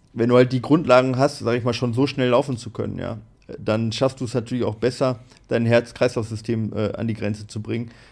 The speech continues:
ähm, mit den, mit den sechs mal achthundert. Ich hatte einige Athleten, die, ähm, ähm,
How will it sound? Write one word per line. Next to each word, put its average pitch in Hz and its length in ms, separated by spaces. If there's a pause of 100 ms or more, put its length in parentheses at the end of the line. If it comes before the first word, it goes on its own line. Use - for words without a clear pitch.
(140)
ähm, 107 520 (240)
mit 110 240
den, 107 300
mit 110 140
den 110 80
sechs 110 160
mal - 60
achthundert. 110 320
Ich 101 120
hatte 110 340
einige 117 320
Athleten, 131 420 (300)
die, 120 240
ähm, 110 560 (480)
ähm, 104 460